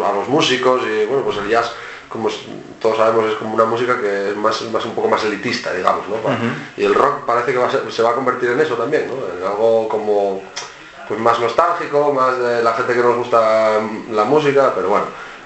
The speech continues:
Speaker 1: yo espero que eso tarde mucho en llegar.
Speaker 2: Hombre, la, la, la realidad, y un poquito redundando en todo lo que estamos hablando en la conversación,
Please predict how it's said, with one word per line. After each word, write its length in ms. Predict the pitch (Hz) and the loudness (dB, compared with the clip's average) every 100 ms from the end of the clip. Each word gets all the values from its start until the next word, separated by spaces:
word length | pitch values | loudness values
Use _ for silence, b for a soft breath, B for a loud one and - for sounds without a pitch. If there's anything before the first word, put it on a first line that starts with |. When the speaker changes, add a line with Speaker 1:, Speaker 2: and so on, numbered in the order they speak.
| - | -4
Speaker 1:
yo 80 | 107 | -2
espero 320 | - 120 110 | 2 2 2
que 60 | |
eso 160 | 107 104 | -2 -2
tarde 220 | 107 98 | 0 0
mucho 180 | 98 - | -2 -8
en 60 | 85 | -10
llegar. 180 | - - B - - | -12 -14 B -6 0
Speaker 2:
Hombre, 160 | 175 | 2
la, 160 | 120 104 | 2 2
la, 220 | 104 - | 0 -2
la 160 | 98 92 | 0 0
realidad, 540 | 92 85 87 104 151 | 0 -4 0 0 0
y 40 | 120 | -4
un 40 | |
poquito 240 | 101 101 110 | -4 0 0
redundando 440 | 104 95 98 104 | 0 0 -2 -2
en 100 | 101 | -2
todo 140 | 107 104 | -2 0
lo 40 | |
que 60 | 95 | -2
estamos 280 | - 101 | -4 -2
hablando 260 | 101 101 101 | 0 0 0
en 40 | 92 | -2
la 80 | 87 | -2
conversación, 600 | 92 - - 110 123 | -4 -4 -2 0 0